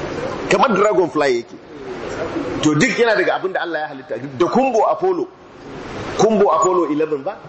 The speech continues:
Kumbo. Shi ma duk, "Wa yakhluqu ma la ta'lamun." Allah yana halittar abin da ba kwa sani. Kun ga duk Allah ya jinginta halittar ya zuwa ga kansa.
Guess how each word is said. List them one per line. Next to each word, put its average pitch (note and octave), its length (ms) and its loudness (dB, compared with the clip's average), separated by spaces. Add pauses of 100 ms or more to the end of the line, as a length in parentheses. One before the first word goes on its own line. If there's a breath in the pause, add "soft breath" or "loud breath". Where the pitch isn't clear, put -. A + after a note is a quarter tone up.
(540)
Kumbo. F#3 360 4 (720)
Shi - 140 0
ma A#3+ 140 2
duk, A3 160 0 (140)
"Wa D#3+ 100 4
yakhluqu G3+ 360 0
ma G3 120 2
la F#3+ 140 -2
ta'lamun." D3+ 480 -6 (100)
Allah F#3 180 2
yana F3+ 140 -2
halittar E3 340 -4
abin E3 180 -4
da D#3 60 0
ba F#3+ 120 -2
kwa F3 160 -8
sani. A2+ 200 -4 (800)
Kun G4 140 4
ga A3+ 80 4
duk A3+ 140 2 (100)
Allah G#3+ 300 4
ya F#3+ 80 2
jinginta G3 600 -4
halittar F3+ 460 -2
ya F3 120 0
zuwa F#3 260 -2
ga C#3+ 80 -10
kansa. F3+ 360 -4